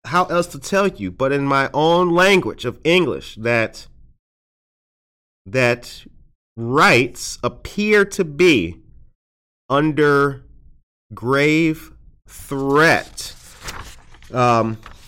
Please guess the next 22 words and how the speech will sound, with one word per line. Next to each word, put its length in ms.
the 120
A 140
C 280
L 140
U 160
declined 460
to 40
comment 360
on 120
its 160
legal 280
strategy 540
concerning 580
the 60
laws. 360
It 80
said 680
in 180
a 60
statement, 560
uh, 420
w-, 340